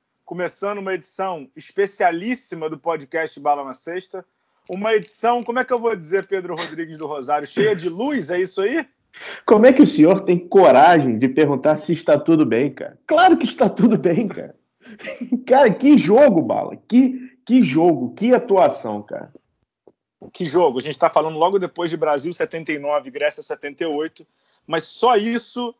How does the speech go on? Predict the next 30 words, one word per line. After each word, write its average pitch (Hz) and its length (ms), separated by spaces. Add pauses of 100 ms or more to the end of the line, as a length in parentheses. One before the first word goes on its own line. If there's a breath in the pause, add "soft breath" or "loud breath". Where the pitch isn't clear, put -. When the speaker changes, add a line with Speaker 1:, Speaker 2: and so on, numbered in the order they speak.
Speaker 1:
não 185 140
diz 180 180
nada 165 300
sobre 165 240
o - 20
que - 140
foi 156 180
a 156 60
partida. 131 560 (320)
A 131 80
gente 151 160
vai 196 100
fazer 170 160
uma 190 120
versão 170 300
aqui 160 220
rápida, 180 540
uma 175 120
versão 156 300
pocket, 143 640 (360 soft breath)
uma 156 140
versão 151 340 (300)
sem 185 240
edição, 160 340
sem 190 220
nada, 180 220
porque 190 180
merece. 151 640
Uma, 123 160
uma, 147 240